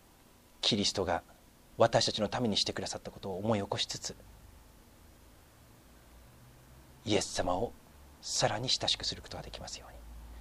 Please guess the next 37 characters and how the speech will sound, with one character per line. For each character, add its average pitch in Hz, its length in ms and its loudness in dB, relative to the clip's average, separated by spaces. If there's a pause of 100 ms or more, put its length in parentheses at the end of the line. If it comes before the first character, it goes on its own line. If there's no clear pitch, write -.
(140)
そ - 140 6
し - 80 6
て、 170 260 8 (120)
キ - 180 8
リ 131 100 6
ス - 60 2
ト 123 100 2
の 117 160 4
栄 117 180 6
光 107 200 4
が 117 200 6 (560)
一 - 200 0
人 - 20 4
一 95 180 -2
人 90 120 -4
の 101 160 -2 (420)
兄 - 120 4
弟 101 100 6 (140)
姉 104 200 -2
妹 104 80 -10
の 123 100 -8 (960)
体 101 300 2
か - 100 -4
ら、 - 140 -6 (420)
生 - 220 2
活 - 200 -6
か 107 100 -4
ら、 113 100 -8 (540)
財 143 200 8
産 92 220 -2
か - 80 -6
ら、 - 140 -10 (340)
す - 220 4
べ 147 80 10
て 107 100 0
か 117 120 -2
ら 113 120 -4